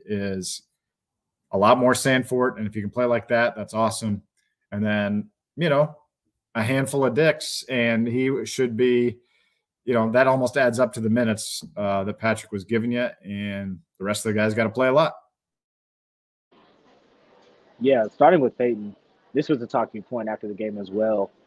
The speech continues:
Speaker 2: He knew that he was going to have a bigger role with Patrick out. And I think that's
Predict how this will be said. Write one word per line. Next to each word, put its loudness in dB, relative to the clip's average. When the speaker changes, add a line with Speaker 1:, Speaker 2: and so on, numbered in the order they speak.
Speaker 2:
He 6
knew 4
that 4
he -6
was -4
going -4
to -8
have -4
a -8
bigger -8
role -6
with -8
Patrick -6
out. -6
And 0
I -2
think 0
that's 4